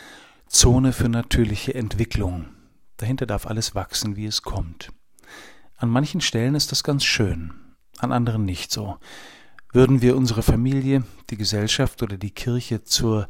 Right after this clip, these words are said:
Zone für natürliche Entwicklung erklären, gäbe es bald Mord und Totschlag.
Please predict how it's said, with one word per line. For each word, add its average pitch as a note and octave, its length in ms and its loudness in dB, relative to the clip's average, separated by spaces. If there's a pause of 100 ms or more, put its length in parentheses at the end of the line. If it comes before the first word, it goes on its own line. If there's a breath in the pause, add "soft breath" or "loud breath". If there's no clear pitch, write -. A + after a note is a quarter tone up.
(520 loud breath)
Zone A#2+ 400 4
für B2 160 -2
natürliche A2+ 600 -2
Entwicklung G2+ 680 -4
erklären, A2 560 -2 (560 loud breath)
gäbe A#2 220 0
es - 180 -6
bald A2 260 -4
Mord G#2 260 -2
und A2+ 140 -8
Totschlag. - 600 -6